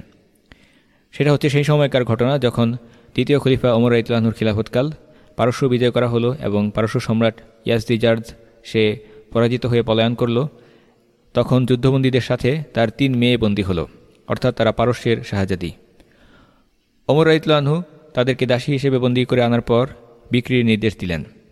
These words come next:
কিন্তু আলী রাদিয়াল্লাহু আনহু, তিনি খলিফা ওমরের সাথে এই সিদ্ধান্তে দ্বিমত পোষণ করলেন এবং তিনি বললেন, "এই তিনজন শাহজাদি, তারা অন্যান্য সাধারণ মানুষের মতো নয়। অন্যান্য সাধারণ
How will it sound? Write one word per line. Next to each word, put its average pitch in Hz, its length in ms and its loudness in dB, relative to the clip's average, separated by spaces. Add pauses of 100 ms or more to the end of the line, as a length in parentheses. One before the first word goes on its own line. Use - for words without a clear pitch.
(220)
কিন্তু 123 180 0
আলী 131 200 2
রাদিয়াল্লাহু 143 420 2
আনহু, 123 260 -2
তিনি 123 280 0
খলিফা 120 400 0
ওমরের 120 340 -2
সাথে 127 400 -4 (100)
এই 120 120 -4
সিদ্ধান্তে 117 500 -2 (120)
দ্বিমত 113 260 2
পোষণ 113 260 -4
করলেন 120 320 -2
এবং 113 180 0
তিনি 113 160 -2
বললেন, 117 380 0 (580)
"এই 117 140 2
তিনজন 151 340 0
শাহজাদি, 131 500 0
তারা 113 220 0
অন্যান্য 120 600 0
সাধারণ 123 280 -2
মানুষের 120 320 0
মতো 107 200 0
নয়। 95 240 0 (800)
অন্যান্য 139 320 2
সাধারণ 156 420 2